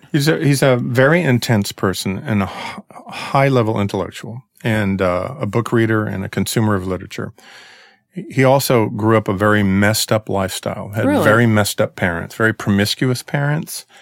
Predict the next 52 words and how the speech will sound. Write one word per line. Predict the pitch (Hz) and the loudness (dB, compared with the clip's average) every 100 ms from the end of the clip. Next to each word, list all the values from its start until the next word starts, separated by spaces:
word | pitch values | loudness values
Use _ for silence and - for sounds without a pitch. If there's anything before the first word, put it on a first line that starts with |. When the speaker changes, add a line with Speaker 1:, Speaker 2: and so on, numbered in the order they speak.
| - _ | -20 _
Speaker 1:
craziness | - 101 107 131 117 113 - | -4 0 0 2 2 0 -4
right | - 107 | 0 2
in | 107 | 2
front | 98 117 110 | 0 0 0
of | 113 | 0
him | 113 | -2
his | 98 - | -2 -4
whole | 110 | -6
life. | 104 101 104 | -2 0 0
He | 101 | -4
ran | 90 92 104 | -4 -2 0
away | 104 104 | 0 -2
from | 104 101 | -2 -2
home | 98 101 107 107 - - - _ | 0 0 -2 -4 -12 -20 -20 _
and | 104 101 | 0 0
went | 104 | 0
to | 101 | 0
Vietnam. | 101 131 131 135 90 _ _ _ _ _ | -2 -2 -2 -4 -6 _ _ _ _ _
And | 107 98 95 98 95 | -4 -2 -2 -4 -6
Platoon | - 110 165 156 | -6 -2 0 2
is | 113 104 | 2 2
all | 107 104 | 0 0
of | - | -2
his, | 107 - | -4 -2
you | 131 | 0
know, | 110 104 | 0 0
Charlie | - 139 139 | -2 0 0
Sheen | - 135 | 0 -2
is | 104 - | -2 0
him | 165 - - | -2 -2 -6
Speaker 2:
Mm-hmm. | 156 151 147 120 | -6 -6 -6 -4
Speaker 1:
in | 101 | -4
Platoon. | 113 - 202 - - - - - - - _ | -4 -4 -2 -2 -4 -14 -20 -20 -20 -20 _
And, | 123 117 135 | 0 0 0
and | 139 113 113 - | 0 0 -2 -4
s-, | - | -10
became | 147 151 120 107 120 | -12 -4 -2 2 2
a | 107 | 4
writer | 117 147 117 90 - | 4 2 2 -2 -2
and, | 98 95 95 | -2 0 -2
and, | - 101 95 95 | -2 -4 -2 -4
uh, | 92 101 120 | -6 -8 -10
started | - 107 101 | -4 -2 0
writing. | 104 104 107 | 0 0 0
He | |
wrote | 113 117 120 120 | 0 0 2 4
a | 110 | 2
horror | - 139 131 | 2 2 2
film | 107 92 | 0 -2
called | - 104 | 0 2
The | 98 | 2
Hand. | 92 135 135 104 85 76 | 0 2 2 2 -2 -8